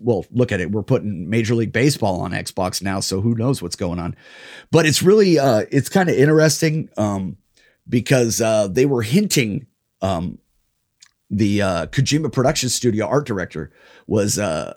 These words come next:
uh, I don't wanna mess up his name, but it's Yoji, uh, Shinkawa,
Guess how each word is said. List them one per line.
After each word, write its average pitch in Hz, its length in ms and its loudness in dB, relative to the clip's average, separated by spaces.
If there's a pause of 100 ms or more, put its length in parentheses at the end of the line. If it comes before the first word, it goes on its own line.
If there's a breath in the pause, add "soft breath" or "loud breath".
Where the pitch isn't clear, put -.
uh, 85 500 -8
I 101 100 -2
don't 107 140 -2
wanna 98 140 -6
mess 98 240 -4
up 82 80 -8
his 80 140 -8
name, 98 200 -2
but 90 100 -4
it's - 140 -8
Yoji, 110 720 0
uh, 82 300 -6
Shinkawa, 98 760 -2